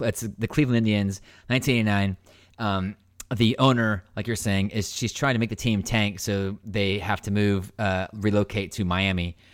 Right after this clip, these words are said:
And so the team obviously wants to try to save themselves, and they try to, like, you know, improve and get better over the season to, you know, beat the odds so they don't have to move. And, and she becomes kind of like the nemesis of the movie. Um, but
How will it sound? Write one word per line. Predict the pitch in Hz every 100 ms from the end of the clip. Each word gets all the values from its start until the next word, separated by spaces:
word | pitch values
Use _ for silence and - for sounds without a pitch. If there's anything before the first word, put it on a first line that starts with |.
| - -
And | 104
so | 92 107 98
the |
team | 101 127 110
obviously | 101 95 92 107 98 90 - -
wants | 107 -
to |
try | - 101
to |
save | 92 117 101 92 - -
themselves, | 117 107 101 107 95 87
and | 95
they |
try | 92 101
to, | 101
like, | 92 87
you | 92
know, | 80 -
improve | 117 104 113 101
and | 95
get | 90 104
better | 95
over | 92
the | 87
season | - 92 90
to, | - 87 76 -
you | 98
know, | 82
beat | 92 98
the | 90 90
odds | 85 87 -
so | - -
they | 87
don't | 85 92
have | 85
to | 90
move. | 85 85 80
And, | 80 78 - - -
and | 92
she | 85 110
becomes | 98 - 95 -
kind | 95
of |
like | 85 85
the |
nemesis | 87 87 - 85
of | 87
the | 82
movie. | 82 90 - - - - -
Um, | 92 85 82 92
but | 107 98 95